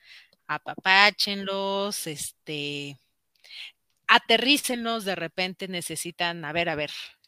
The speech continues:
toquemos esto que duele, esto que no quieres ver, vamos a hablarlo un poco, justo para que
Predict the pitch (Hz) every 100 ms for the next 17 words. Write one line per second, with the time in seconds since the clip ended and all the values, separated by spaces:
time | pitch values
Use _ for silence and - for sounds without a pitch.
0 | _ _ _ _ _ 156 - 190 180 180
1 | - 180 - 139 160 202 240 262 247 -
2 | 208 170 170 165 165 156 208 185 175 -
3 | 151 175 196 202 202 262 294 311 - -
4 | - _ 202 - 202 190 160 139 160 135